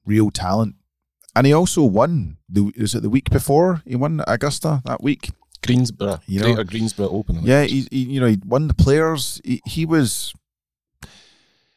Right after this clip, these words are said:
Speaker 1: Sandy Lyle's career is very strange to me because he should have done a lot better. He, he, he actually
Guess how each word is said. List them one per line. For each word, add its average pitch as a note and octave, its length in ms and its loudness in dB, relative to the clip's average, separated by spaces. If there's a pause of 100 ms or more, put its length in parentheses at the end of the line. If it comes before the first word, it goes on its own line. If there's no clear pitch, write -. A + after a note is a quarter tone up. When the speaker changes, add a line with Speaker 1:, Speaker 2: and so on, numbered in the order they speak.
Speaker 1:
Sandy G#3+ 360 6
Lyle's E3+ 320 6
career C3 280 6
is A2 100 -2
very A#2 260 2
strange A#2+ 500 -2
to C#3 100 -6
me C3+ 120 0
because G#2+ 260 -2
he G#2 60 -8
should C3 240 -2
have A#2+ 100 -2
done A2 180 0
a G2 60 4
lot F#2+ 260 0
better. G2+ 360 -2
He, G#2 300 -4
he, A2 300 -8
he A#2+ 120 2
actually B2+ 440 2